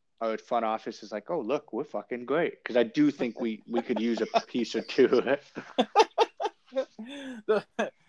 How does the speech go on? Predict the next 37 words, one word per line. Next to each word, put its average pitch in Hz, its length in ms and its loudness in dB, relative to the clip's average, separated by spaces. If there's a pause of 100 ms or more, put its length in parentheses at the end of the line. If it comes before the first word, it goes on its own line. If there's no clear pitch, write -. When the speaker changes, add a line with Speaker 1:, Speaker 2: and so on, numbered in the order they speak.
Speaker 2:
Stephen 226 400 -4
A 226 100 2
was 175 200 -4
wrong. 196 440 -2 (1160)
Speaker 1:
Yeah, 110 380 0
that. - 200 -4 (260)
Speaker 2:
<laughs> 330 60 -14 (1400)
Speaker 1:
But, 101 200 0
Speaker 2:
Yeah, 117 140 2
I 127 40 -2
don't, 131 80 8
Speaker 1:
all 156 140 12
right, 127 140 12
Speaker 2:
yeah, 123 40 -8
Speaker 1:
bro. 120 200 8
Speaker 2:
I - 20 4
don't 123 160 -6
wanna 120 180 -14
do 117 180 -20
that 113 220 -8
too 120 140 -20
much. 117 200 -12
But, 131 120 -8
yeah, 147 300 4 (580)
uh, 143 400 -2 (160)
yeah, 139 160 -8
this 156 180 -14
went 143 180 -16
way 139 180 -14
longer 135 280 -12
than 127 140 -20
we 127 220 -20 (120)
thought 127 200 -2
it 117 60 -8
was 117 120 -16 (280)
gonna 123 160 -20
go. 117 240 -8